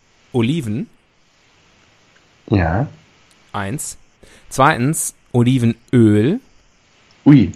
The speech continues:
Speaker 1: Ja. Drittens, Olivenholz.
Speaker 2: Okay.
Speaker 1: Ja.
Speaker 2: Was ist
Speaker 1: Triple,
Speaker 2: mit
Speaker 1: ein Triple Threat.
Speaker 2: Gibt's sicherlich, gibt Olivenseife zum Beispiel.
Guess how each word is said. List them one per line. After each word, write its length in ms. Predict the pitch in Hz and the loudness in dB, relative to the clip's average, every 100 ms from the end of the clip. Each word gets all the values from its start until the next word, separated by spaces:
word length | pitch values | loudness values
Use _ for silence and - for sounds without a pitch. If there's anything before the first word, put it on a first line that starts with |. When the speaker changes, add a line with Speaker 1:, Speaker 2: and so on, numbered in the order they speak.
| - _ | -12 _
Speaker 1:
Ja. 180 | 107 - - _ _ _ _ - - _ | -10 -10 -12 _ _ _ _ -20 -20 _
Drittens, 680 | 135 151 - 170 220 - - - _ _ 135 | 0 0 0 -4 -2 -4 -6 -12 _ _ -2
Olivenholz. 1400 | 131 131 160 160 180 196 202 _ - 247 104 - - - _ _ _ _ _ _ _ _ _ _ _ _ _ _ _ _ _ _ _ - _ _ | 0 0 -2 -2 -4 -6 -8 _ -4 -2 -2 -6 -12 -14 _ _ _ _ _ _ _ _ _ _ _ _ _ _ _ _ _ _ _ -20 _ _
Speaker 2:
Okay. 420 | 113 113 92 135 - - _ _ | -4 0 2 0 -2 -12 _ _
Speaker 1:
Ja. 200 | 117 113 - _ _ _ _ _ _ _ _ _ _ _ _ _ _ - | -10 -10 -14 _ _ _ _ _ _ _ _ _ _ _ _ _ _ -8
Speaker 2:
Was 300 | - - 220 | -2 -2 -2
ist 100 | - | 2
Speaker 1:
Triple, 280 | - 214 190 | 4 4 -2
Speaker 2:
mit 120 | - | -4
Speaker 1:
ein 100 | 143 | -8
Triple 380 | - 214 214 196 | -2 -2 -2 -4
Threat. 420 | - 143 98 - - - - - - - - - - - - - _ - - _ _ _ _ _ _ _ _ _ _ _ _ _ _ | -4 -6 -6 -10 -20 -20 -20 -20 -20 -20 -20 -20 -20 -20 -20 -20 _ -20 -20 _ _ _ _ _ _ _ _ _ _ _ _ _ _
Speaker 2:
Gibt's 220 | 117 - | -4 2
sicherlich, 320 | 147 139 113 | 2 4 2
gibt 160 | - - | 0 0
Olivenseife 840 | 127 110 117 98 95 107 147 - - | 4 4 4 4 4 2 0 -4 -10
zum 180 | 110 | -12
Beispiel. 400 | - - - 110 | -14 -16 -20 -20